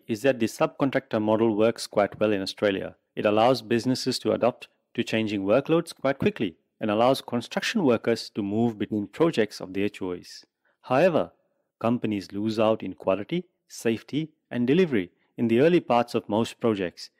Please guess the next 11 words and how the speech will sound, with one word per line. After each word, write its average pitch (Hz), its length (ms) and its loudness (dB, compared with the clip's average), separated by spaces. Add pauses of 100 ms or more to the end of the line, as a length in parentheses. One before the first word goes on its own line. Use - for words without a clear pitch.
(200)
making 120 380 -2
a 104 60 -6
case 185 380 -2
for 151 180 0
them 135 260 2 (100)
to 117 100 -6
hold 117 300 0
on 131 220 4
to 113 100 -10
their 98 100 -4
contractors. - 720 -10